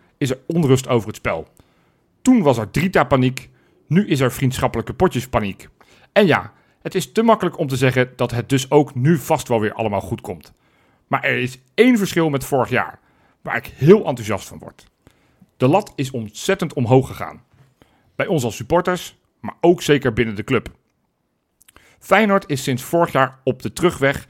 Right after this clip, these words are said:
naar het zijn van een topclub. En vanaf nu rijden we niet meer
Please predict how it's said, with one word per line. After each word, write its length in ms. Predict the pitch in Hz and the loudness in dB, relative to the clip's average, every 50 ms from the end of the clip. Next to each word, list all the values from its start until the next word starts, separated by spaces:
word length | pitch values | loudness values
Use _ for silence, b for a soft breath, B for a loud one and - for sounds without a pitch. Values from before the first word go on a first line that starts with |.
| b b b b | b b b b
naar 160 | - 117 110 | -6 -4 -4
het 160 | 120 123 - | -4 -6 -4
zijn 260 | - - 143 160 151 | 0 2 2 2 2
van 120 | 120 117 120 | 0 -2 -2
een 160 | 113 107 - | -2 -4 0
topclub. 420 | - 185 170 - - 107 87 - - - _ _ _ _ _ _ _ _ _ _ | 0 0 0 0 -4 -6 -6 -8 -12 -18 _ _ _ _ _ _ _ _ _ _
En 140 | - 139 127 | -2 -2 0
vanaf 240 | 131 120 117 98 117 | 0 0 -2 0 2
nu 200 | 151 190 202 208 | 2 2 2 0
rijden 280 | - 107 120 117 113 110 | -4 -4 -2 -2 0 0
we 60 | 107 | 0
niet 180 | 117 120 113 - | -2 -2 -2 -2
meer 200 | 117 107 107 | -4 -4 -4